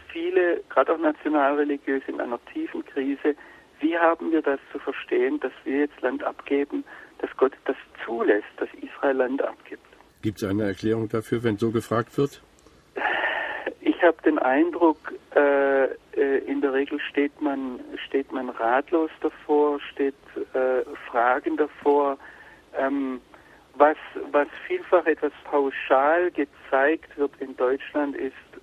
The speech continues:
Speaker 1: äh, äh, dass man meint, ja, wenn Israel sich jetzt bekehren würde, dann müsste es doch. Es ist aber Tatsache, dass sich Israel, auch wenn sie gerade auch viele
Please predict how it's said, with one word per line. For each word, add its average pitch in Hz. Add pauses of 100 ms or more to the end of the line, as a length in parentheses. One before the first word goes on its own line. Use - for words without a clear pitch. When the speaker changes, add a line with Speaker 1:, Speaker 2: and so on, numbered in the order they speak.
(100)
Speaker 1:
äh, 127
äh, 127 (680)
dass 139
man 135
meint, 135
ja, 135
wenn 135
Israel 139
sich -
jetzt -
bekehren 131
würde, 135
dann 123 (160)
müsste 147
es - (120)
doch. 117 (320)
Es 139
ist 151
aber 147
Tatsache, 143
dass 135
sich 135 (140)
Israel, 143
auch 123
wenn 143
sie 151
gerade 143
auch 127 (260)
viele 165